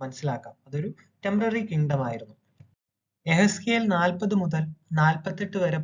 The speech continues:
പറഞ്ഞിരിക്കുന്നത് കിങ്ഡത്തിലെ ദേവാലയമായിരുന്നു എന്നാണ് മുൻപ് ഞാൻ മനസ്സിലാക്കിയിരുന്നത്. അപ്പോഴും ഒരു സംശയം ഉണ്ടായിരുന്നത്, കിങ്ഡത്തിൽ പിന്നെയും യാഗമുണ്ടോ? അതായത് കർത്താവിന്റെ യാഗം, നിത്യമായ യാഗം കഴിഞ്ഞതിന് ശേഷം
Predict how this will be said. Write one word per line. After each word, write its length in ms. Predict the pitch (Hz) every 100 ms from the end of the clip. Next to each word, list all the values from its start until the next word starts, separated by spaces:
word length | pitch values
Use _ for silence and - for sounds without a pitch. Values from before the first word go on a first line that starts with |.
| 151
പറഞ്ഞിരിക്കുന്നത് 640 | 147 156 156 156 143 -
കിങ്ഡത്തിലെ 480 | 160 165 185 190 196
ദേവാലയമായിരുന്നു 1000 | 165 151 151 156 160 160 139 143 147 156
എന്നാണ് 300 | 143 143 139
മുൻപ് 240 | - - 147
ഞാൻ 200 | 143 135
മനസ്സിലാക്കിയിരുന്നത്. 840 | 123 - 143 120 127 123 - - _ _ _ _ 165
അപ്പോഴും 380 | 156 196 208 202
ഒരു 100 | 196
സംശയം 480 | 185 160 - 196
ഉണ്ടായിരുന്നത്, 580 | 175 165 165 160 143 151 - _ _ _ -
കിങ്ഡത്തിൽ 420 | 202 220 233 240
പിന്നെയും 580 | 226 190 175 180 180 185 160
യാഗമുണ്ടോ? 760 | 156 160 170 175 143 139 117 139
അതായത് 380 | 143 139 107 -
കർത്താവിന്റെ 680 | - - 160 165 180 175 170
യാഗം, 320 | 147 151 147 - -
നിത്യമായ 560 | 151 - 170 165 165 160
യാഗം 360 | 139 139 156 151
കഴിഞ്ഞതിന് 380 | 139 139 147 156
ശേഷം 480 | 151 123 123 -